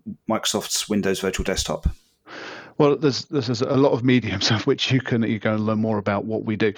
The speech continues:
Speaker 2: Um, you know, obviously, the most obvious places to go and look are things like, you know, citrix dot com. Uh, you can follow us on, you know, social media platforms such as LinkedIn, uh, where we are obviously, you know, releasing a lot of content all of the time to keep,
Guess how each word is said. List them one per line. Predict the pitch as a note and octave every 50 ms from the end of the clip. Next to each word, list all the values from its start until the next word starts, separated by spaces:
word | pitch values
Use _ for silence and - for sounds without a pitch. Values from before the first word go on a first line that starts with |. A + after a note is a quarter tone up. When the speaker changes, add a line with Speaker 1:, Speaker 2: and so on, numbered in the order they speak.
| - - - - - -
Speaker 2:
Um, | B2 A#2+ B2 B2 A#2 A#2
you | C#3+ B2+
know, | A#2 - - _ -
obviously, | D#3+ C#3+ - - C#3 B2+
the | A#2 B2 B2+ -
most | - - C#3+ D3 C3+ -
obvious | C#3+ C3 B2 C3 -
places | - C3 B2 - -
to | - -
go | C3+ C3
and | B2+ C3+
look | C#3+ C3+ - -
are | C3 A#2 A2+ A2
things | G#2+ - B2+ A#2+ A2 A#2
like, | A#2 -
you | B2+
know, | A#2 A2+
citrix | - - C3 - C3 -
dot | - C3 A#2+ -
com. | - C#3+ D#3 D#3+ - _ - - - - - - -
Uh, | A2+ A2+ A2+ A2+
you | A#2 A#2
can | - B2+ A2+
follow | - - C3 B2+ B2 A#2
us | A#2+ A2+ A2 -
on, | A#2+ A#2 A#2 A2+ G#2+ -
you | B2+ A#2
know, | A2 A2 G#2 -
social | - - B2+ A#2 - A#2+
media | A#2 A2 A#2 A2
platforms | - A#2+ A#2+ A2+ - - A2+ A#2 A2+
such | - A2+ -
as | G#2+ G#2
LinkedIn, | A#2 A#2 A2+ A#2 B2 - C3 B2+ B2 B2+ B2+ - - - - - - -
uh, | A2+ G#2+ A2
where | A2 A2 A#2+ A#2 A2+
we | G#2+ G#2+ A2
are | A2
obviously, | A2 A#2 - - - A2 A2 G2+
you | G#2+ A2
know, | G#2+
releasing | G#2+ G#2+ A2 A2+ A#2 A#2 A2 - - A#2 A2 G2 G2 -
a | A2+
lot | A2+ A#2+ A#2+ A2 -
of | B2 - -
content | - - B2 A#2 A2+ - A#2 A#2 - -
all | C3+ B2 A#2 A#2 A2
of | G#2 -
the | A2+
time | - - - A#2+ A2+ A2
to | - -
keep, | - -